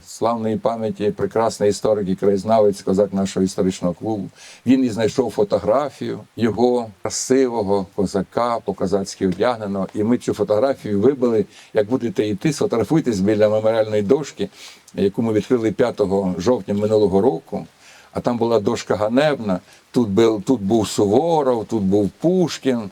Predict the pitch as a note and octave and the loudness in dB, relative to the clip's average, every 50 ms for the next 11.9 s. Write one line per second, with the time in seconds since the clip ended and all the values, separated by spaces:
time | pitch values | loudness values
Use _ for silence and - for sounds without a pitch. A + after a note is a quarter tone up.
0 | _ - - - C#3 A#2+ - - - C#3 E3+ E3 C#3+ G#2+ F#2+ - - - G#2+ G2 | _ -8 -4 -2 -2 -2 -2 -2 -2 -2 0 0 -4 -4 -6 -8 -8 -8 -8 -6
1 | - G#2 F#2+ - - G2 F2+ F#2 F2+ E2 D#2 D2 F#2+ B2 E3 F#3+ - - B2+ - | -4 -6 -6 -6 -6 -4 -2 0 -2 -2 -4 -8 -8 -6 -4 -4 -4 -4 -6 -6
2 | - A2 G2+ F#2 F2+ - - B2+ A#2 C#3 E3+ E3+ C#3 G#2 G2 G#2 B2+ A#2+ A2+ C3 | -6 -4 -4 -4 -4 -4 -4 0 2 2 2 2 2 0 -2 -2 -2 0 0 0
3 | D3 C#3+ C#3 B2+ B2 B2+ A2+ A2 A#2+ A#2+ A#2 G2+ C3+ C3 B2+ A#2 A#2+ A#2+ G2+ - | 0 2 2 0 2 2 0 0 0 0 2 2 2 2 2 2 0 0 0 0
4 | A#2 A2 G2 A#2+ C3+ C3 - - A#2+ A2 G2+ - A2+ A2+ G2 - G#2+ G2 B2 A2+ | -4 -4 0 2 0 0 0 -2 -6 -6 -4 -4 -4 -6 -4 -6 -6 -4 -4 -4
5 | G#2+ G#2+ G#2 A2+ G#2+ G#2+ G#2+ B2+ D3 D3+ C#3+ - - - - - - - - - | -2 -2 0 2 2 2 4 4 4 4 2 0 -2 -10 -20 -20 -20 -20 -20 -20
6 | - - - - - A2 A2+ B2 C3+ B2+ A#2+ - - B2 A2+ - - - - C3+ | -20 -20 -20 -10 -4 -2 2 2 2 2 2 0 -2 -4 -4 -4 -8 -4 0 2
7 | C#3+ C3 B2 A#2 A2 F#2+ F2+ G2 A2 A2+ A#2 A2 A2 G#2+ G#2+ G#2 G#2 G2+ F#2 F2+ | 2 2 2 2 0 0 0 0 2 2 2 4 4 2 2 2 0 0 0 0
8 | B2 D3 F3 D#3+ D3+ - - - - - - _ _ _ _ _ _ _ _ _ | 0 0 0 0 -2 -4 -8 -8 -8 -8 -12 _ _ _ _ _ _ _ _ _
9 | _ - - - - A2+ G#2+ G#2 G#2+ G2+ G2 - G#2 G2+ - F2 E2+ F2+ F2 - | _ -2 -2 0 2 2 2 2 2 0 2 2 0 0 0 0 -2 -2 -2 0
10 | - A#2+ A2 G#2+ F#2 - - - B2 A2+ - - - B2+ B2 C3 C3+ G#2+ - G#2+ | 0 2 0 0 0 -4 -8 -2 -2 -2 0 0 0 2 4 4 2 2 4 2
11 | G#2 G2 - _ - - G#2 F#2+ - - G#2 B2 D#3+ F3+ E3 D3+ - - | 2 2 0 _ -12 -10 -8 -6 -4 -4 -2 0 2 2 2 0 -2 -8